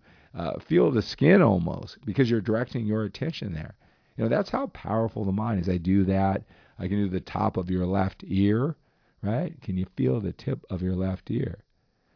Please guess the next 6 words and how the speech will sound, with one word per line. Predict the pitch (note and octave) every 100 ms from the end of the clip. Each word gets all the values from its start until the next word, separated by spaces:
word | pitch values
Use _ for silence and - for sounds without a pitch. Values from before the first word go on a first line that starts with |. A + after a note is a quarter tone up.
| _ _ -
right? | A2+ B2+ - _ _
There's | A#2+ A#2+
just, | D3+ - - _
the | A2 G#2+
mind | G#2+ A#2+ F3+ D#3+ A2+
can, | G#2+ F#2